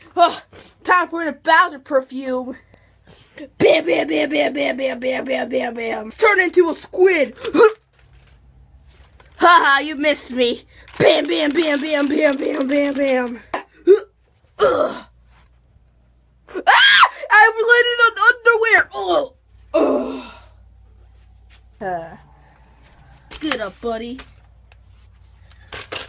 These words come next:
Ah. You really want Splatoon?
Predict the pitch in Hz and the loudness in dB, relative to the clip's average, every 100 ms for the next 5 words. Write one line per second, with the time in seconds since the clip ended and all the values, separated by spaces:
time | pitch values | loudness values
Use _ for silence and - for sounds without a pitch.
0 | - _ - - - _ _ - - _ | -20 _ -16 -16 -16 _ _ -20 -20 _
1 | _ - - 101 107 160 254 320 359 - | _ -20 -20 -20 -14 -6 -4 -4 -6 -12
2 | - - _ - - - - _ _ _ | -20 -20 _ -20 -20 -20 -20 _ _ _
3 | - 339 311 311 302 277 254 240 240 - | -6 -4 -4 -8 -12 -8 -6 -6 -8 -12
4 | 240 233 - - 277 262 269 285 | -6 -6 -6 -14 -12 -10 -10 -12